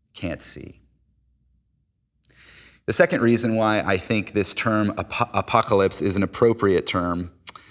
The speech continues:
for us right now is something I learned from my friend Alyssa, who wrote a book <laughs> about apocalypse. Uh, and, uh, what Alyssa says is that historically in narrative, uh, apocalypse doesn't mean the end of the world.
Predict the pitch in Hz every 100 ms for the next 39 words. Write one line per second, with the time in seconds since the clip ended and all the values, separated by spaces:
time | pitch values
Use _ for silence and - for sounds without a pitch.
0 | - _ - - 117 98 98 98 95 92
1 | 82 87 87 104 113 - 92 - 117 110
2 | 101 98 92 - 95 90 - 95 90 82
3 | - 85 87 - 69 76 95 90 90 95
4 | 95 90 87 82 - - - - 82 92
5 | 90 80 82 85 - - - - 78 71
6 | 62 - - - - _ _ _ _ _
7 | 90 90 85 - 110 110 110 107 - 101
8 | 101 92 - 107 - 107 120 151 120 -
9 | 87 82 98 - 95 87 92 92 - -
10 | 101 - 127 135 - 110 101 98 107 98
11 | 87 90 120 - - - _ - 92 90
12 | - - - 120 - 117 - 110 95 -
13 | 101 98 90 92 95 82 82 101 82 67
14 | 78 87